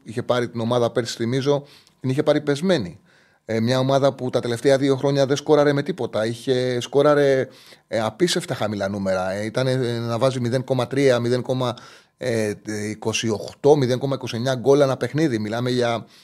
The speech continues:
άθλια νούμερα. Και όλα αυτά τα βελτίωσε πάρα πολύ ο Βόκολος και του αξίζει και συνολικά, αλλά σίγουρα και αυτή την αγωνιστική. Καλύτερος προπονητής αγωνιστικής, Λεωνίδας Βόκολος. Και πάμε στο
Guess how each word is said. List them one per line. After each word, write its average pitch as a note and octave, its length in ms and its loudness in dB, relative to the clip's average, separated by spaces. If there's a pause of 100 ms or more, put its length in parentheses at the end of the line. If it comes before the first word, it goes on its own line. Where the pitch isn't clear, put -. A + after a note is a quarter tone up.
(220)
άθλια C#3 420 0
νούμερα. C#3 440 2 (540)
Και - 100 2
όλα C#3+ 120 8
αυτά D3 140 0
τα D3 160 4
βελτίωσε C3+ 400 0
πάρα C#3+ 240 4
πολύ A#2 160 -2
ο A2 80 0
Βόκολος D#3+ 520 0
και C3 420 -4 (240)
του B2+ 120 -2
αξίζει C3 260 -4
και C3 300 2 (160)
συνολικά, G#2+ 500 -2
αλλά D#3 340 0
σίγουρα A#2+ 360 -4
και A#2 80 -12
αυτή A#2 120 -6
την G#2+ 100 -6
αγωνιστική. G2+ 420 -10 (440)
Καλύτερος B2+ 340 2
προπονητής A2 320 -6
αγωνιστικής, A2+ 340 -6
Λεωνίδας G#2 260 -4
Βόκολος. - 420 -14 (580)
Και - 120 -4
πάμε F3 300 4
στο D#3+ 200 -4